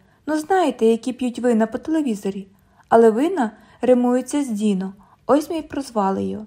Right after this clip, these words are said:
Діно. Брід Марі дивилась на Вегу, так, ніби Вега заснула п'яна в ліжку Брід Марі.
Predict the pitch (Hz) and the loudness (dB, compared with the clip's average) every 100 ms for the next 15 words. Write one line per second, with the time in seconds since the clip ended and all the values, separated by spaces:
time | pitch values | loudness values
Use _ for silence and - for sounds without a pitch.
0 | _ _ 202 202 214 190 185 - _ _ | _ _ -6 0 2 0 -4 -14 _ _
1 | _ _ - 202 233 233 233 233 220 226 | _ _ -8 2 2 4 2 2 2 2
2 | 240 240 277 269 233 208 208 - - _ | 2 -2 -4 0 2 2 -4 -10 -20 _
3 | - 269 294 294 220 220 202 240 269 233 | 0 0 0 -2 2 2 4 2 2 -2
4 | 220 - 233 285 285 - 220 220 269 247 | -4 -4 -4 -2 -2 -4 -4 -2 -2 -2
5 | 208 220 285 - 254 214 208 226 233 196 | -2 -4 -6 -10 -6 -6 -4 -4 -4 -6